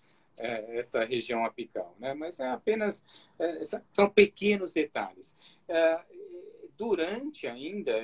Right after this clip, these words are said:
aí tem uma interferência mesmo na cinemática que você faz se você empurra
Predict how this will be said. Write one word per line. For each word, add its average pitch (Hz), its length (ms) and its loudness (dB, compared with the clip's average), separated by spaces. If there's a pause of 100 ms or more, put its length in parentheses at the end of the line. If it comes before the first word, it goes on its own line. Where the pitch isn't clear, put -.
(260)
aí 135 200 -2
tem 175 160 -2
uma 170 140 -2
interferência 131 580 -2
mesmo 127 400 -6
na 135 180 0
cinemática 113 640 -4
que - 120 -12
você - 240 -2
faz 220 260 -6
se 262 80 -14
você 254 340 2
empurra 185 640 4